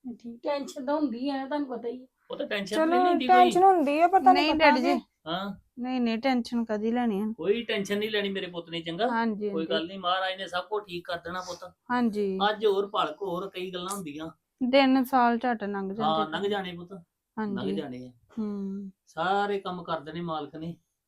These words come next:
Speaker 2: ਪਰ ਇਹ ਆ ਵੀ ਹਲਾਰਾ ਬੜਾ ਤਗੜਾ ਆਇਆ ਜ਼ਿੰਦਗੀ ਦੇ ਵਿੱਚ, ਤੇ ਇਹ ਆ ਵੀ ਮਾ-, ਮਹਾਰਾਜ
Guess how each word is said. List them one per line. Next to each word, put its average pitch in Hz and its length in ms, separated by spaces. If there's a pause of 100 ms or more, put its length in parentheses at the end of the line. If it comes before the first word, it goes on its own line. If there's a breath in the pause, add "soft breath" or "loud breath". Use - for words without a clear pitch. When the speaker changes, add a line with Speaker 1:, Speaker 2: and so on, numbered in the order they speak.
Speaker 2:
ਪਰ 170 160
ਇਹ 190 120
ਆ 202 40
ਵੀ 208 380 (760)
ਹਲਾਰਾ 165 280
ਬੜਾ 170 200
ਤਗੜਾ 165 340
ਆਇਆ 160 340 (200)
ਜ਼ਿੰਦਗੀ 143 380
ਦੇ 160 120
ਵਿੱਚ, 156 240 (800)
ਤੇ 156 100
ਇਹ 175 80
ਆ 175 40
ਵੀ 180 120
ਮਾ-, 160 280 (360)
ਮਹਾਰਾਜ 156 460